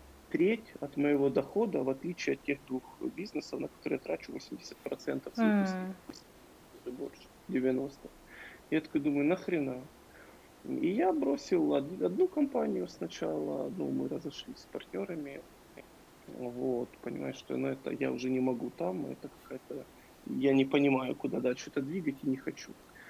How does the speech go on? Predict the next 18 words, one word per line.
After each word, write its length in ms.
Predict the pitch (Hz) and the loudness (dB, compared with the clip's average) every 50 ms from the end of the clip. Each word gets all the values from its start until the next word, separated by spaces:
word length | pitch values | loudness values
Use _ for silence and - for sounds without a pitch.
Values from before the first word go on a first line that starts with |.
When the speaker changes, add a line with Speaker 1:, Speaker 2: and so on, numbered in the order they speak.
| - - - - - | -18 -18 -18 -20 -8
Speaker 1:
Вот, 480 | - - 131 127 127 131 - - - - | -6 -4 -2 0 0 -2 -2 -4 -6 -8
э, 40 | - - - 50 - - - - - | -6 -2 0 0 0 0 0 0 2
выгорел. 440 | 131 139 123 - 120 110 - - - | 2 2 2 2 0 0 0 -2 0
Да 100 | - 190 | 0 0
потом 240 | - 330 - 311 226 - | -2 0 0 0 -2 0
вторую, 440 | - - 165 214 294 262 202 160 | 0 0 2 4 6 6 6 4
и 100 | - 143 | 2 0
я 280 | 147 160 202 226 233 196 | 2 2 2 2 2 2
окунулся 380 | - - - 151 147 - - - | 0 0 -2 -2 -2 -4 -10 -18
в 40 | - | -6
тренерство, 760 | - 185 196 196 170 - - - - - 143 135 131 131 - | -4 -2 -2 -2 -6 -8 -12 -16 -10 -6 -4 -4 -4 -4 -6
и 120 | - - - | -8 -6 0
боялся 480 | 131 147 143 139 127 127 - - - 127 | 4 6 6 6 6 4 2 -4 -8 -10
очень, 280 | 139 143 - - - - | -10 -10 -10 -12 -14 -14
что 140 | - - 127 | -14 -6 -6
буду 160 | 127 123 131 | -4 -4 -4
снова 300 | - - - 131 123 131 | -4 -2 0 2 2 4
голодать. 440 | 123 135 135 147 147 147 - 247 - | 4 4 2 2 0 -2 -4 -6 -6